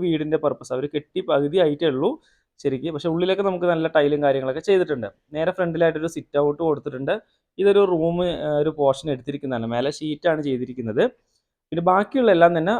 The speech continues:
ആർ സി വാർപ്പാണ് കേട്ടോ. ഇത് കയറുമ്പോൾ നേരെ ചെറിയൊരു, ആ, ബെഡ്റൂം അല്ലെങ്കിൽ ഒരു ഹാൾ സെറ്റപ്പ് ഒക്കെ ആയിട്ടുള്ള അത്യാവശ്യ സൗകര്യങ്ങളോടുകൂടി ലേബേഴ്സിനൊക്കെ താമസിക്കാൻ പറ്റുന്ന രീതിയിലാണ് ചെയ്തിരിക്കുന്നത്. അതിനോട് ചേർന്ന് തന്നെ അത്യാവശ്യം നല്ല സ്പേസ് ആയിട്ടുള്ള ഒരു കിച്ചണിൻ്റെ ഒരു, ആ, സെറ്റപ്പും ഇവിടെ കണ്ടിട്ടുണ്ട്.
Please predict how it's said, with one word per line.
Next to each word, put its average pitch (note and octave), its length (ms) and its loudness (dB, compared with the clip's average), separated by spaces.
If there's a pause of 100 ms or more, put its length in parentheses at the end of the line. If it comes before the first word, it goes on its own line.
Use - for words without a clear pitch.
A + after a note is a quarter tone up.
(160)
ആർ C3+ 100 2
സി C#3+ 140 -6
വാർപ്പാണ് B2+ 500 2
കേട്ടോ. A#2 140 -4 (180)
ഇത് D#3 160 -10
കയറുമ്പോൾ E3+ 400 2
നേരെ D#3 160 0 (100)
ചെറിയൊരു, E3+ 340 0 (140)
ആ, C#3 40 2 (200)
ബെഡ്റൂം D3 500 0 (140)
അല്ലെങ്കിൽ D#3 300 -4
ഒരു D#3+ 140 0
ഹാൾ C#3+ 200 4 (160)
സെറ്റപ്പ് C#3 280 -6
ഒക്കെ C#3+ 120 2
ആയിട്ടുള്ള C#3+ 320 0 (420)
അത്യാവശ്യ F3 280 2
സൗകര്യങ്ങളോടുകൂടി D#3 1000 0
ലേബേഴ്സിനൊക്കെ C#3 520 -2
താമസിക്കാൻ C3+ 460 -6
പറ്റുന്ന C#3 320 -8
രീതിയിലാണ് C3+ 400 -2
ചെയ്തിരിക്കുന്നത്. B2 500 -6 (420)
അതിനോട് F#3 360 2
ചേർന്ന് F3 400 4
തന്നെ D3 180 0
അത്യാവശ്യം D3 340 -4
നല്ല D3 180 -4
സ്പേസ് D3+ 320 -6
ആയിട്ടുള്ള C3+ 260 -2
ഒരു D3+ 80 -6 (100)
കിച്ചണിൻ്റെ G3 560 -2 (180)
ഒരു, C#3 120 -2 (140)
ആ, C3+ 40 -4 (300)
സെറ്റപ്പും C#3 320 -8
ഇവിടെ D3 180 0
കണ്ടിട്ടുണ്ട്. C#3 360 -2